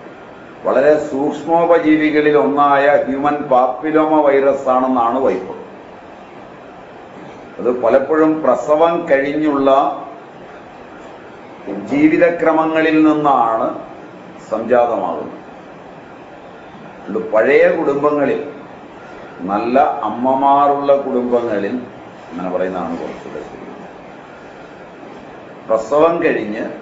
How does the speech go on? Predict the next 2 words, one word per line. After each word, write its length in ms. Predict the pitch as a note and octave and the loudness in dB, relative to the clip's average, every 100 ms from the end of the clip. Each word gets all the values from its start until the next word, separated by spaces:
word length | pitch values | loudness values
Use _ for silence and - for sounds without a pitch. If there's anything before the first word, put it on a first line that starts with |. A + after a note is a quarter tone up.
| - - - - - - - - - - - - - - - - - - - - - - - | -18 -20 -20 -20 -20 -20 -20 -20 -20 -20 -20 -20 -20 -20 -20 -20 -20 -20 -20 -20 -20 -20 -4
ഒന്ന് 360 | G2+ A#2+ C#3 D3+ - - - - - - - - - - - - - - - | 0 2 2 2 2 -4 -12 -16 -18 -20 -20 -20 -20 -20 -20 -20 -20 -20 -10
പ്രസവരക്ഷ 760 | G2+ - D3 D3+ C#3 - - | -8 0 4 4 4 0 0